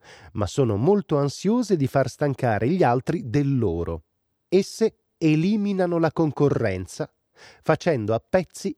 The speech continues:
i dati stabili degli altri. Guardatevi dalle persone che vi avvicinano e si informano premurosamente sulla vostra salute perché avete l'aspetto di uno che lavora troppo.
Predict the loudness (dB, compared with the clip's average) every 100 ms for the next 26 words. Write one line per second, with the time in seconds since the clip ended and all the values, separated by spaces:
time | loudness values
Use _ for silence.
0 | _ -2 0 -2 -4 -8 -6 -4 -4 -4
1 | -4 -4 -6 -10 -16 -18 _ _ _ _
2 | _ _ -20 -20 _ _ -2 2 2 2
3 | 2 0 -2 -2 -2 -4 -4 0 0 0
4 | 0 0 0 -2 0 0 2 2 0 -2
5 | -4 0 -2 0 0 0 0 0 -2 -2
6 | 0 2 2 0 0 0 0 0 0 0
7 | -2 -4 -4 -12 -10 -2 0 2 0 -2
8 | -4 -2 0 2 2 2 -2 -2 _ -6
9 | -2 0 2 2 2 -2 0 -2 -2 0
10 | 0 0 -2 -4 -6 _ 2 2 2 -2
11 | -6 -8 -12 -12 -12 -12